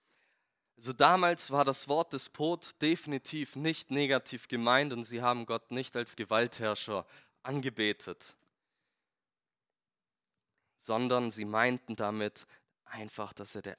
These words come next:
Allerhöchste ist, dass er die allerhöchste Art der Herrschaft hat, Überkönig, Kanzler und Kaiser oder was auch immer es gibt. Gott steht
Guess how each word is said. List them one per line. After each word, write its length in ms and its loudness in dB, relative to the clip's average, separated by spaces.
Allerhöchste 840 0
ist, 340 -8
dass 220 -10
er 60 -8
die 220 -8
allerhöchste 800 2
Art 440 0
der 100 -10
Herrschaft 680 -4
hat, 300 -16
Überkönig, 840 0
Kanzler 760 -2
und 180 -16
Kaiser 520 0
oder 220 -6
was 240 -2
auch 140 -10
immer 320 -8
es 340 -10
gibt. 320 -14
Gott 320 -2
steht 420 -6